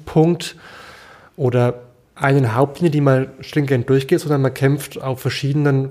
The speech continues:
Fronten mehr oder weniger gleichzeitig oder abwechselnd. Und das f-, hat mir jetzt mich persönlich bei dem Spiel relativ, ja, stark irgendwie so reingezogen in das Spiel. Das fand ich einfach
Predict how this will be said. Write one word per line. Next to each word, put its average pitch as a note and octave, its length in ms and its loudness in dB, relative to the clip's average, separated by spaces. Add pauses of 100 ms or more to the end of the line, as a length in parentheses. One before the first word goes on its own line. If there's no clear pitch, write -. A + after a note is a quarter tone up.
(140)
Fronten C3+ 800 0 (500)
mehr A#2+ 140 0
oder A#2 120 2
weniger A#2 220 0
gleichzeitig A#2 480 -2
oder A#2+ 120 0
abwechselnd. D3 600 -6 (480)
Und C#3+ 300 2
das D#3 240 0
f-, - 720 -16
hat D3 180 0
mir D3 100 2
jetzt C#3+ 200 -4
mich F#3 200 0
persönlich F#3+ 480 0
bei D#3+ 80 2
dem D3+ 160 0
Spiel D#3 220 0
relativ, C#3+ 600 -4 (180)
ja, A2+ 460 0
stark B2 500 0 (100)
irgendwie C3+ 220 -4
so C3 80 0
reingezogen A#2 840 0
in A2+ 140 -4
das A2+ 100 -2
Spiel. A#2 260 -2
Das A#2 120 0
fand C3+ 200 0
ich - 280 -6
einfach - 360 -4